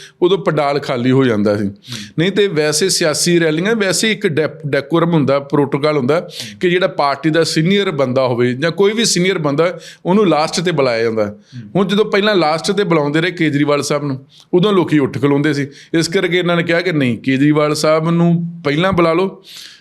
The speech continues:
Speaker 1: ਤਾਂ ਜੋ ਲੋਕੀ ਬੈਠੇ ਰਹਿਣ ਤੇ ਮੁੱਖ ਮੰਤਰੀ ਭਗਵੰਤ ਮਾਨ ਦਾ ਭਾਸ਼ਣ, ਅ, ਸੁਣ ਕੇ ਜਾਣ। ਉਹ ਉਹਨਾਂ ਕੀਤਾ।
Speaker 2: ਜਿਵੇਂ ਤੁਸੀਂ ਵਿਰੋਧੀਆਂ ਦੇ ਤੰਜ ਵਾਲੀ ਗੱਲ ਕੀਤੀ, ਇੱਕ ਤਾਂ ਮੁੱਖ ਮੰਤਰੀ ਨੇ ਸਟਾਈਲ ਦੇ ਵਿੱਚ ਮੁੱਛਾਂ ਨੂੰ ਤਾ ਦੇਣ ਵਾਲਾ ਇੱਕ ਨਕਲ ਕਰ ਦਿੱਤੀ,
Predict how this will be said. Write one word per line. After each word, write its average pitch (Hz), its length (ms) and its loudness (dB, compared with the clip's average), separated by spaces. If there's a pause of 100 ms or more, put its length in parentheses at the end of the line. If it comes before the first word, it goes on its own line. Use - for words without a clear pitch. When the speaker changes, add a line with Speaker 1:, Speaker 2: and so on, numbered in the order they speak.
(380)
Speaker 1:
ਤਾਂ 156 180 0
ਜੋ 165 120 4
ਲੋਕੀ 170 300 2
ਬੈਠੇ 143 420 0
ਰਹਿਣ 143 260 0 (260)
ਤੇ 151 60 0
ਮੁੱਖ 143 260 0
ਮੰਤਰੀ 135 240 0
ਭਗਵੰਤ 127 360 -2
ਮਾਨ 110 200 2
ਦਾ 117 80 0
ਭਾਸ਼ਣ, 120 440 -2
ਅ, 123 680 0
ਸੁਣ 156 300 0
ਕੇ 151 160 0
ਜਾਣ। 104 200 0
ਉਹ 160 240 2
ਉਹਨਾਂ 151 140 2
ਕੀਤਾ। 127 320 -4
Speaker 2:
ਜਿਵੇਂ 220 120 -2
ਤੁਸੀਂ 220 200 -8
ਵਿਰੋਧੀਆਂ 196 440 0
ਦੇ 240 80 4
ਤੰਜ 190 340 0
ਵਾਲੀ 208 180 2
ਗੱਲ 185 200 2
ਕੀਤੀ, 180 380 0
ਇੱਕ 196 160 -2
ਤਾਂ 208 180 2
ਮੁੱਖ 185 280 0
ਮੰਤਰੀ 190 380 2
ਨੇ 190 260 2
ਸਟਾਈਲ 170 440 -2
ਦੇ 180 140 2
ਵਿੱਚ 170 260 0
ਮੁੱਛਾਂ 165 500 0
ਨੂੰ 160 160 2
ਤਾ 147 240 0
ਦੇਣ 151 220 0
ਵਾਲਾ 151 200 0
ਇੱਕ 147 200 -4
ਨਕਲ 135 280 -2
ਕਰ 131 200 -4
ਦਿੱਤੀ, 117 360 -2